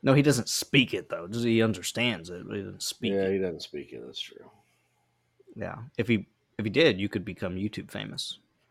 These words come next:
Speaker 2: That'd be cool as shit.
Speaker 1: It would be pretty, pretty dope.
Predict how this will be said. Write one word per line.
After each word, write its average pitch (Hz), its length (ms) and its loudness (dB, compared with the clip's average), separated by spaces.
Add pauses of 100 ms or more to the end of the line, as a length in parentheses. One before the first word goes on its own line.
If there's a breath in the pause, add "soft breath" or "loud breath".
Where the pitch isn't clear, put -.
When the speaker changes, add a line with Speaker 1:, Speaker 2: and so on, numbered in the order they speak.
(640)
Speaker 2:
That'd 90 180 -10
be 69 140 -18
cool 58 240 -12
as - 60 -18
shit. - 400 -16 (580)
Speaker 1:
It 104 40 -6
would 95 160 -2
be 92 100 -4
pretty, - 400 -8 (220)
pretty 104 180 -6
dope. 98 300 -2